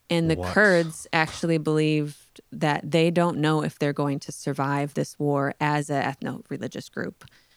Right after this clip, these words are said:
Speaker 1: Um, the Kurdish people have never really been in great relationship with,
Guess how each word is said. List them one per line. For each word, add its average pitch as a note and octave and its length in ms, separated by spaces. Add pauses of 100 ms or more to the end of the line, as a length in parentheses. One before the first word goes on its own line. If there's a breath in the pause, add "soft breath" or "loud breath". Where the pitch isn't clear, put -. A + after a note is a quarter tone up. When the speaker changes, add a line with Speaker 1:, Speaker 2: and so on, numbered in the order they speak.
(340 soft breath)
Speaker 1:
Um, D#3 560
the E3+ 140
Kurdish E3+ 520
people D#3+ 460
have D3+ 180
never D#3 320
really D3+ 320 (220)
been D#3 160
in D3 100
great D3 300
relationship D#3 760 (120)
with, D3 360